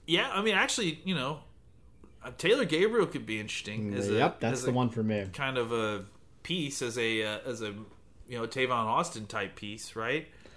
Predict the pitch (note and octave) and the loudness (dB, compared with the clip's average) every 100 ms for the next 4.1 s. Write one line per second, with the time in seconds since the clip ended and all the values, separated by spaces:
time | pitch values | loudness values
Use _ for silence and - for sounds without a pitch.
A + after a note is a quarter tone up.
0 | - - - D#3+ D3 D3+ D3+ C3+ C3+ A#2+ | -20 -14 0 4 6 8 10 10 8 8
1 | G#2+ G2+ G2 F#2+ A2+ B2 - A#2 G2 C3+ | 4 0 0 -2 2 6 6 6 4 4
2 | A#2+ A2+ A#2+ A2+ A2 G#2+ A2+ G#2 G2+ C3+ | 2 4 4 6 4 2 -2 -2 2 4
3 | D3 D#3 C#3+ B2+ E3 C#3 F3+ F#3 F3 D#3+ | 4 6 6 6 2 4 6 8 10 8
4 | C#3 | 6